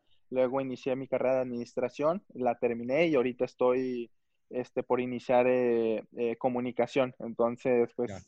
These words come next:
Speaker 1: ahí vamos, ahí la, la
Speaker 2: Buenísimo.
Speaker 1: llevamos.
Speaker 2: Oye,
Speaker 1: <laughs>
Speaker 2: y a ver, en esta, en esta evolución, ahorita platicabas de carrera, ¿no? Que estuviste en Tecos y después, este, estás en Pachuca, pasas a Tigres, pero estás hablando de un periodo sup-, eh,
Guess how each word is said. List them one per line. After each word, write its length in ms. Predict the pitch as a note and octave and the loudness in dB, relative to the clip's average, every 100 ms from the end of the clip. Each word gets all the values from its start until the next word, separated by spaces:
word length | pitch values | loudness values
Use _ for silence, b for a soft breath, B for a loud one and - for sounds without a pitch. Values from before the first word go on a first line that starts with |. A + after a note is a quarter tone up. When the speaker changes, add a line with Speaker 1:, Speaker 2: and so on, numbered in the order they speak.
| B2 | 2
Speaker 1:
ahí 100 | B2+ | 6
vamos, 340 | B2+ C3 C3+ - _ - | 6 4 0 -6 _ -8
ahí 120 | B2+ | -4
la, 160 | C3 | -2
la 60 | B2 C3+ | -2 -2
Speaker 2:
Buenísimo. 260 | C3 B2+ A#2 | 0 0 0
Speaker 1:
llevamos. 320 | C#3+ C3 - - _ b b _ | -2 -4 -10 -18 _ b b _
Speaker 2:
Oye, 400 | F#3+ G3 G3 C#3 | 4 6 4 2
Speaker 1:
<laughs> 120 | F3 | 4
Speaker 2:
y 40 | F#3+ | 6
a 80 | |
ver, 240 | G3+ F#3+ - | 8 6 2
en 160 | F#3 G#3 | 2 2
esta, 320 | G#3 B3+ B3+ | 4 2 2
en 120 | F3+ | 0
esta 680 | G3 G3 A#3 A3 G#3 D3 - - | 0 2 2 2 0 -2 -6 0
evolución, 1040 | E3+ E3 E3+ E3 D#3+ D#3 F3 F3+ E3+ C3+ - | 2 6 6 6 2 2 4 6 4 -2 -4
ahorita 340 | C3+ D3 D#3+ | -4 -2 -4
platicabas 560 | D3 C3+ C#3+ C#3 C#3 C3+ | -2 -6 -6 -2 -2 -2
de 120 | A#2+ | -4
carrera, 400 | A#2 A#2 B2+ B2 | -4 -2 -2 -2
¿no? 200 | A#2 C3+ | -4 -6
Que 100 | D#3 | -8
estuviste 420 | C#3+ B2 C3+ C3+ C#3+ | -14 -8 -8 -4 -6
en 100 | B2+ | -2
Tecos 560 | C#3+ C3 C#3 C3 - - | -4 -4 -4 -4 -6 -10
y 60 | |
después, 540 | A#2 G#2 - C3+ B2+ - _ _ _ | -10 -8 -2 -2 -2 -10 _ _ _
este, 420 | A#2+ A2+ - A#2 | -8 -8 -8 -6
estás 300 | G2 - C#3+ | -6 -4 -4
en 140 | D3+ B2+ | -4 -4
Pachuca, 600 | B2+ B2+ D#3 D#3+ D#3+ - _ _ | -4 -2 -2 -2 -4 -6 _ _
pasas 460 | F3 F3+ F3+ G#3+ D#3+ | 0 0 0 -4 -4
a 80 | C3 | -4
Tigres, 480 | F3 E3 E3+ F3 b b b - | -2 0 0 -2 b b b 2
pero 140 | F3+ | 2
estás 240 | F3+ G#3 D4+ | 2 0 2
hablando 360 | C#4+ D#4 C#4 | 2 0 0
de 60 | B3+ | 0
un 140 | C4 | 2
periodo 400 | C4+ B3+ B3 B3 | 2 4 4 4
sup-, 260 | B3 A#3 - _ D#3 | 2 -6 -8 _ -2
eh, 240 | C#3 | -2